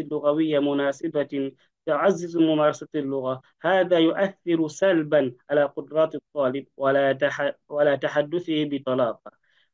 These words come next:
ثانيا، أهمية البيئة اللغوية. إنشاء بيئة لغوية فعالة يلعب دورا كبيرا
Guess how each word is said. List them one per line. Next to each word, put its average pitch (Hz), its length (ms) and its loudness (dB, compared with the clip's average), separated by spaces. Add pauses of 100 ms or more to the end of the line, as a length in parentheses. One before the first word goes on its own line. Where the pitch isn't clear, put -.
(260)
ثانيا، 190 520 6
أهمية 190 420 4
البيئة 160 320 -2
اللغوية. 120 680 -6 (760)
إنشاء 214 360 2
بيئة 208 320 0
لغوية 190 500 0
فعالة 180 760 0
يلعب 165 640 0
دورا 160 500 0
كبيرا 151 600 0